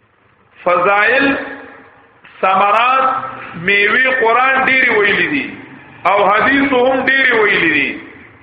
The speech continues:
ډېرې ویلي دي، خو په حقیقت د قرآن دي، په پټو د قرآن. اوس دا خبره وشوه، نو زما د دې خبرې څه مقصد دی؟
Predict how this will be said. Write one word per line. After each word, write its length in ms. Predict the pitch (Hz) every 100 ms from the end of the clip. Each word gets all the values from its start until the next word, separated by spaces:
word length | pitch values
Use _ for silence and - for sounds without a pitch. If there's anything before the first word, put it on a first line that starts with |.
| - - - - - -
ډېرې 460 | 160 262 302 285 247
ویلي 420 | 226 214 190 180
دي، 200 | 156 135 110 - - - - _
خو 180 | - 190 185
په 80 | 196
حقیقت 720 | 156 175 - 185 - 262 165
د 40 | 180
قرآن 500 | - 170 165 151 139
دي، 200 | 127 107 - -
په 60 | 143
پټو 320 | 156 165 202 196
د 40 | 196
قرآن. 300 | 190 202 214 - - - - - - - - - - - _ _ - _ 165
اوس 280 | 208 226 220
دا 100 | 214 240
خبره 340 | 226 220 226 220 196 - -
وشوه، 420 | 214 240 196 185 156 - - - -
نو 60 | 147
زما 300 | 151 190 214
د 100 | 214
دې 100 | 190 180
خبرې 240 | 190 208 190
څه 80 | 214
مقصد 440 | 185 - 160 151
دی؟ 120 | 151